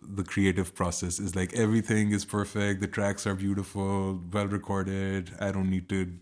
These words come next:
worry about gain staging or anything anymore, coloring, coding, blah, whatever.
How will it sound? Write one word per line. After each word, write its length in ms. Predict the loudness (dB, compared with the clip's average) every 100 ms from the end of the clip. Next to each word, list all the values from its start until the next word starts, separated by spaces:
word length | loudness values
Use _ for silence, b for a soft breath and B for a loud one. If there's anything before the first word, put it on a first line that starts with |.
| -6
worry 260 | -2 -2
about 240 | 0 -2 -2
gain 180 | -2 -2
staging 460 | -2 -2 0 -2
or 80 | -2
anything 440 | -2 -2 -2 -2 -2
anymore, 400 | -2 -4 -6 -6
coloring, 580 | -6 -6 -4 -4 -6 -8
coding, 460 | -8 -6 -4 -4 -6
blah, 220 | -6 -6
whatever. 440 | -6 -6 -6 -8